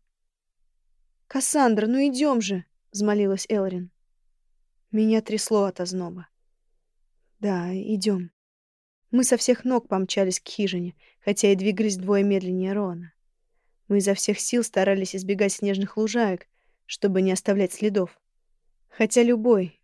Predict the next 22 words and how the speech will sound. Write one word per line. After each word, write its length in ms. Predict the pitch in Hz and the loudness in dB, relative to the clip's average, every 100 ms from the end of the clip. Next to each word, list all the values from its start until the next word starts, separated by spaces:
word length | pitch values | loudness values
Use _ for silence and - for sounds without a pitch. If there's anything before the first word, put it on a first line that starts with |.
| - | -4
даже 280 | 208 208 202 | 0 2 0
самый 360 | - 254 254 | 0 2 2
неумелый 480 | 247 254 262 220 185 | 2 0 0 0 0
следопыт 640 | - 190 190 196 254 247 _ _ _ _ - | -2 -2 0 0 -4 -4 _ _ _ _ 0
мог 220 | 220 220 | 0 0
легко 300 | 226 - 233 | -4 0 2
вычислить 500 | 247 - - 185 - | 2 -2 -8 -8 -6
нас. 280 | 180 - - _ _ _ _ _ _ | -6 -6 -14 _ _ _ _ _ _
Я 160 | - 208 | 0 2
надеялась, 400 | 208 208 214 208 | 2 4 2 2
что 180 | - 202 | 0 0
они 180 | 196 | 2
сосредоточились 800 | 202 196 202 196 196 202 - 185 | -2 -6 -4 -2 0 -2 -2 -2
на 80 | 196 | -4
преследовании 720 | 185 196 208 196 190 196 196 208 | -6 -4 -2 0 0 0 0 2
Рона. 460 | 214 185 170 170 _ _ _ _ _ _ _ _ | 2 0 -6 -12 _ _ _ _ _ _ _ _
Я 160 | 202 208 | 2 2
изо 160 | 202 | 2
всех 240 | 202 - 214 | 0 0 -2
сил 280 | - 254 262 | -2 2 4
работала 460 | 196 208 208 202 | 4 0 0 0
руками, 560 | 226 226 208 180 175 | 0 0 -4 -4 -8